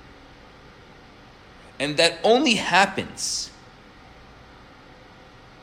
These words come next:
in those things that are self-nullified and dedicated to God.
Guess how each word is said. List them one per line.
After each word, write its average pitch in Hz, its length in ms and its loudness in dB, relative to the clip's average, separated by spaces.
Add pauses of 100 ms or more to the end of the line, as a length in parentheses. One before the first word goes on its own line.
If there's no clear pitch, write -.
(140)
in 143 180 -2
those 196 380 2
things 196 420 0
that 151 140 2
are 139 280 4 (200)
self-nullified 180 1300 2
and 123 180 -6
dedicated 135 500 -2
to 113 60 -12
God. 95 340 -6